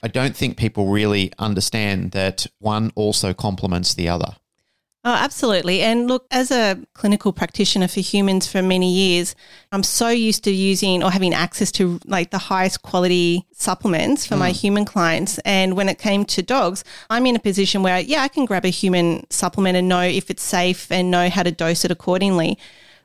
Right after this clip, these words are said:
Speaker 2: But, you know, I can't really pass that information on to other people because n-, the average pet owner doesn't know how to assess safety and dosing for their particular dog.
Speaker 1: Mm.
Speaker 2: So,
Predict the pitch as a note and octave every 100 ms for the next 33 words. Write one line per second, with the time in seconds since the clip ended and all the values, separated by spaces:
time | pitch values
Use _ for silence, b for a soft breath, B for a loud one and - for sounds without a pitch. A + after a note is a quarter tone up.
0 | B _ A3 G3+ - - B3+ G#3+ G3+ A#3+
1 | A3 - A3+ A#3+ B3 G#3 G3+ G3+ G3+ F#3+
2 | F#3+ F3+ F3+ F#3 F3+ - E3+ - D4 G3
3 | G3+ F#3+ G3+ F#3 F3 G#3 G#3 G3+ F#3 F#3
4 | - A3 F#3+ F3+ F#3 F3 F#3+ F3+ F#3 F#3+
5 | F3+ E3+ E3 - - - F#3 - F3+ F3+
6 | - F3+ E3+ F3+ F3 E3+ F3 F3 F3+ -
7 | E3+ E3+ E3+ - G3+ F#3 G3 G3+ - F3
8 | - F3+ C3+ D3+ - - B3+ A#3+